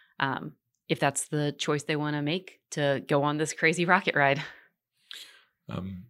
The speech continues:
Speaker 2: how's it going? How
Speaker 1: It
Speaker 2: do you, how do you think it's going?
Speaker 1: I think it's going really good. I've only been doing this in this context for a little over a year,
Speaker 2: Mm-hmm.
Speaker 1: and I'm finding my place. I'm finding my pace. I'm finding the methodology that works for me.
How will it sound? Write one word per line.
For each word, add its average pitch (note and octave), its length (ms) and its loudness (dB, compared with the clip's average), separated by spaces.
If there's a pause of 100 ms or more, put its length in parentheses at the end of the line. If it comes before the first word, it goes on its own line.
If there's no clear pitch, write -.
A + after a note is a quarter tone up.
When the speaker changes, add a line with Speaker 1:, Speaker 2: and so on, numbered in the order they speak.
(140)
Speaker 2:
how's A2 340 -2
it F2 80 -10
going? G#2 380 0 (520)
How G#2 160 2
Speaker 1:
It G2+ 40 4
Speaker 2:
do F#2+ 80 0
you, F2+ 60 -8 (420)
how F#2+ 160 -6
do F#2+ 40 -2
you F#2 80 -4
think F#2 240 -8
it's - 160 -10
going? F2+ 380 -8 (100)
Speaker 1:
I G3 60 4
think C4+ 160 0
it's C#4+ 120 0
going A#3+ 260 2
really G#3 240 0
good. D#3+ 280 0 (100)
I've E3+ 100 4
only G#3+ 180 6
been G#3 100 4
doing F#3+ 320 2
this F3+ 420 -2
in E3 140 4
this E3 180 2
context D#3+ 640 0
for D3+ 640 0 (160)
a D3+ 120 -2
little D#3 260 0
over D3+ 220 2
a D3+ 60 4
year, D3 500 2 (240)
Speaker 2:
Mm-hmm. E3+ 100 -4
Speaker 1:
and D3+ 520 4 (380)
I'm D3+ 120 -2
finding E3+ 340 4
my D#3 120 -2
place. D#3 520 -2
I'm D3 100 -4
finding D#3+ 340 0
my D#3 120 0
pace. D3+ 460 -2
I'm C#3+ 100 -8
finding D3+ 520 -4 (140)
the D3 400 2 (280)
methodology D3 680 4
that C#3+ 140 2
works D3 220 0
for D3+ 100 -6
me. D3 360 -4